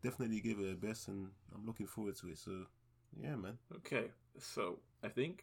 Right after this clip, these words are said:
Speaker 2: we got to the segment where we're gonna say what we'd rate the film, unless you wanna talk more about it.
Speaker 1: Me personally, I would, I don't know, would you, what are your final thoughts on
Speaker 2: Yeah, big summary.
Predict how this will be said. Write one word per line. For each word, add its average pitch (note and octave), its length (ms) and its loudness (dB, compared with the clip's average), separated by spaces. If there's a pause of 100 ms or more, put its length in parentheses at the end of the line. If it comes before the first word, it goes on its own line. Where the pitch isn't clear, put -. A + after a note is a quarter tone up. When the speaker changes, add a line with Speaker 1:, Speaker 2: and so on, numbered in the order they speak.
Speaker 2:
we E3 60 -12
got A#2 220 2
to - 60 -10
the A#2 100 2
segment G2+ 400 2
where F2+ 120 6
we're F2+ 80 6
gonna F2+ 240 0
say E2 360 -2
what F#2 140 -2
we'd E2 180 -2
rate E2+ 240 0
the A#2+ 80 -2
film, F3 340 0 (200)
unless A2 180 0
you G#2 60 2
wanna F#2 140 0
talk F#2+ 180 0
more G2+ 100 2
about - 220 0
it. - 100 -4 (420)
Speaker 1:
Me C3+ 220 6
personally, B2 680 4
I A2+ 240 4
would, G#2+ 380 2 (440)
I - 40 4
don't C#3+ 120 6
know, F#3 120 6
would C#3 180 2
you, C3 180 4 (540)
what F#3 200 10
are D3 40 10
your C3 120 8
final B2+ 500 6
thoughts - 580 -2
on F2 320 -4 (180)
Speaker 2:
Yeah, C3 140 2
big G#2 220 2
summary. F#2 400 2